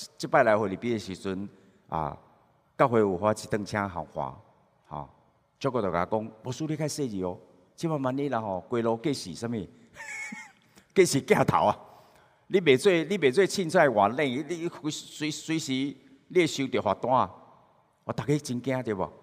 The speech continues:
我去探访遮会友的时阵哦，啊，因为中华遐真侪会友因咧做生意哈，我去逐间，逐间店啊，有一个 monitor，我毋知，毋知，伊去，伊敢若伊咧看工人啊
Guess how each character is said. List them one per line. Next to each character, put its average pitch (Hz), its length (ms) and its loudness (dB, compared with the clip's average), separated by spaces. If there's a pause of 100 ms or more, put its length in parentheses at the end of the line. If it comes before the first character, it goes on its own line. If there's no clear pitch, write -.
(240)
我 170 100 2
去 196 140 0
探 190 240 0
访 175 180 0
遮 151 220 4
会 110 180 2
友 139 120 0
的 131 40 0
时 117 160 -4
阵 107 220 -6
哦， 95 160 0 (300)
啊， - 40 -4
因 123 140 0
为 127 100 0
中 117 300 -2
华 101 180 6
遐 123 320 4 (220)
真 123 180 -4
侪 107 120 -2
会 98 160 -2
友 127 80 -2
因 107 100 -2
咧 117 100 0
做 117 200 -4
生 92 260 -6
意 92 140 -6
哈， 78 180 -12 (460)
我 220 80 -6
去 - 60 -8 (180)
逐 - 160 -6
间， 156 180 -2 (140)
逐 - 160 -8
间 180 220 4
店 120 200 2
啊， 117 180 2 (280)
有 156 100 -2
一 139 140 -4
个 123 80 2 (340)
monitor， 127 540 -2 (460)
我 208 100 0
毋 151 140 -2
知， 143 140 2 (280)
毋 120 120 -4
知， 117 280 4 (180)
伊 180 80 0
去， - 60 -10 (280)
伊 165 80 -6
敢 196 140 4
若 175 140 4
伊 - 60 -2
咧 196 120 4
看 196 180 -2
工 120 220 0
人 107 40 0
啊 98 300 -2